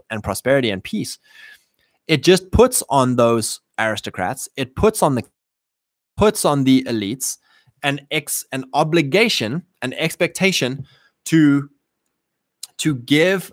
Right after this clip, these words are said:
the lower classes not a handout, but a hand up, right? We are, here's how you are to treat the poor.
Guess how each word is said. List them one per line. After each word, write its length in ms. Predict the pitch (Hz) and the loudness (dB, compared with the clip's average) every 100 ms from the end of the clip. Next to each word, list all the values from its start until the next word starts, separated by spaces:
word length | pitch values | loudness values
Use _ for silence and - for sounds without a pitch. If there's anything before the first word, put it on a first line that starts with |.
| _ | _
the 180 | 147 143 | -2 2
lower 240 | 135 139 | 4 2
classes 380 | 147 131 127 127 | 2 -2 -2 -4
not 200 | 123 127 | -2 0
a 60 | 165 | 0
handout, 560 | - 220 190 110 107 - _ - | 0 0 2 0 0 -10 _ -4
but 100 | - | -2
a 60 | |
hand 360 | 117 147 135 127 - | -2 -6 -6 -8 -6
up, 240 | 131 - - _ - | -8 -8 -20 _ -2
right? 260 | 117 165 - - _ - | 0 0 -6 -20 _ 0
We 120 | 135 | 4
are, 320 | 156 156 156 _ | 6 4 2 _
here's 360 | - - 202 190 | -10 2 4 4
how 100 | 175 | 2
you 160 | 170 143 | 2 2
are 60 | |
to 80 | 135 | 0
treat 240 | - 139 | -2 -2
the 80 | - | -2
poor. 320 | - 123 - | -8 -10 -10